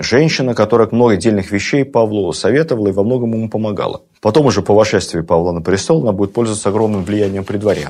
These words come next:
Это просто боевой товарищ. Ничего романтического между ними не было никогда.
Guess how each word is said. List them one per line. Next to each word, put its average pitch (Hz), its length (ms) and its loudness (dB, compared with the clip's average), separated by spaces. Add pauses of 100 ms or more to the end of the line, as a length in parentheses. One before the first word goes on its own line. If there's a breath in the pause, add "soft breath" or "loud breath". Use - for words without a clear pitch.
Это 90 180 -2
просто 104 340 -2
боевой 101 400 2
товарищ. 104 480 0
Ничего 143 600 0
романтического 131 680 2
между 113 200 2
ними 123 200 0
не 139 140 2
было 123 180 2
никогда. 117 560 -2